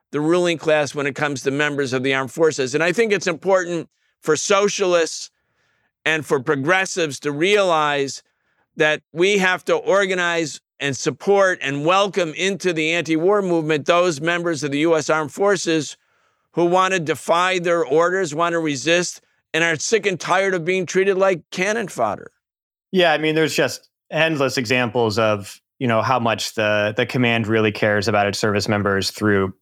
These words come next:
Speaker 2: you know, there's just so much there. I mean, it's, it's obvious to anyone who's been in the military. It's just like a, a cliche almost of how just you're,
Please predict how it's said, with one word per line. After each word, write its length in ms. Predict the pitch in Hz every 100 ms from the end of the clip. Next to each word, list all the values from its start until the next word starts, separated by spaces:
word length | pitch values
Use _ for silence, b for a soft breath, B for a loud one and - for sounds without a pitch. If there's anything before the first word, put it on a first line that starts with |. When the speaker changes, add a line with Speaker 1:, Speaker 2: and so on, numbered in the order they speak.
| _ _
Speaker 2:
you 100 | 117
know, 180 | 104 92 - -
there's 200 | 196 147
just 220 | 165 -
so 140 | 160
much 220 | 139 117
there. 240 | 127 123 113
I 60 |
mean, 160 | 110 113
it's, 200 | 113 -
it's 140 | 190 196
obvious 360 | 196 170 160
to 80 | -
anyone 300 | 147 143 131
who's 160 | 127 110
been 160 | 127
in 80 | 123
the 60 | 127
military. 580 | 127 131 139 131 127 117
It's 120 | 101
just 220 | 113 -
like 220 | 113 101
a, 280 | 107 104 104 _
a 100 | 117
cliche 540 | - 127 107 120 117 120
almost 560 | 120 127 123 123 -
of 180 | 113 110
how 240 | 110 104
just 300 | 101 104 101
you're, 320 | 107 104 101